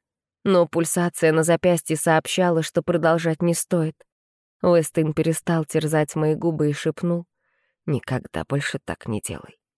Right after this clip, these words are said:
Он сделал многозначительную паузу, и я пробормотала: «Постараюсь». Нужно было заверить его, что я всё осознала и больше никогда,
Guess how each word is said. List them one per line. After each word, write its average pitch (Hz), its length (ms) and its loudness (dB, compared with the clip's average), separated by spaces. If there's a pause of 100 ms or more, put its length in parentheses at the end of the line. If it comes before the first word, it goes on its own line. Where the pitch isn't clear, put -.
(720)
Он 165 140 2
сделал 147 360 2
многозначительную 147 1040 0
паузу, 151 460 0
и 147 60 2
я 156 180 0
пробормотала: 151 880 -2 (580)
«Постараюсь». 285 800 2 (920)
Нужно 240 280 4
было 233 240 4
заверить 233 600 4
его, 190 180 4
что 185 180 0
я 185 120 6
всё 190 200 2
осознала 185 640 4
и 165 80 4
больше 185 360 2
никогда, 180 640 0